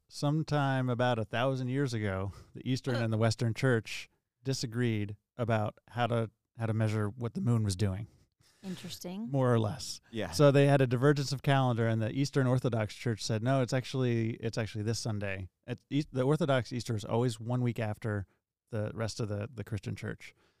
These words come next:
Speaker 2: Hmm.
Speaker 1: which we think is maybe mildly interesting. If you live in a country where they are serious about fasting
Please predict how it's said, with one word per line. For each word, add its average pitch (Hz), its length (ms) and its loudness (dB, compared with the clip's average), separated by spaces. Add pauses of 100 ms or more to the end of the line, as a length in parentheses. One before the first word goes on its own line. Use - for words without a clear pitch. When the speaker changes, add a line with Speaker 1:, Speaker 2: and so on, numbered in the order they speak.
(140)
Speaker 2:
Hmm. 220 80 -10
Speaker 1:
which 139 220 -2
we 156 80 6
think 156 240 0
is 120 320 2 (200)
maybe 120 320 0
mildly 117 380 2
interesting. 160 540 -2
If 113 120 -6
you 127 140 0
live 139 140 2
in 147 60 2
a 123 60 -2
country 127 540 -2
where 123 180 0
they 113 160 2
are 104 160 -2
serious 123 460 -2
about 113 260 -4
fasting 123 680 -6